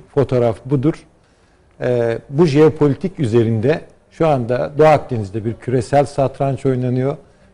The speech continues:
Küresel satranç oyununda hamleler, e, geçmişte biraz daha yumuşaktı. Şimdi daha sert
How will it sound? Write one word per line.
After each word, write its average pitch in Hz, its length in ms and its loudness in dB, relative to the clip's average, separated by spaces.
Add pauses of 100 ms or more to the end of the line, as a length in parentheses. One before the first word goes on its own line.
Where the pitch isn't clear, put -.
Küresel 170 340 2
satranç 131 580 0
oyununda 139 560 -2 (220)
hamleler, 151 720 4 (460)
e, 139 220 2 (140)
geçmişte 139 640 -2
biraz 143 360 2
daha 113 380 2
yumuşaktı. 135 760 -2
Şimdi 123 460 -6
daha 120 460 4 (220)
sert - 520 2